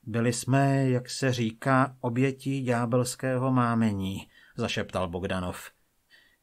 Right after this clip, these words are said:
„Kdyby to bylo jen mámení,“ přerušil ho Buč. Znovu jsme zmlkli a sklopili zraky.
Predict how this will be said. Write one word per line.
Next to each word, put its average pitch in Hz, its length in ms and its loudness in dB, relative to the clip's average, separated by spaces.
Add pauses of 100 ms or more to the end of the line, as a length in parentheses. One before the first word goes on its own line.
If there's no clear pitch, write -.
(120)
„Kdyby 120 500 0
to 104 260 -4
bylo 98 340 -2
jen 90 240 -4
mámení,“ 92 800 -2
přerušil 95 580 -6
ho 95 100 -2
Buč. 90 420 -8 (760)
Znovu 107 420 -2
jsme 98 240 -4
zmlkli 120 520 -2
a - 100 -8
sklopili 120 600 -2
zraky. 104 520 -6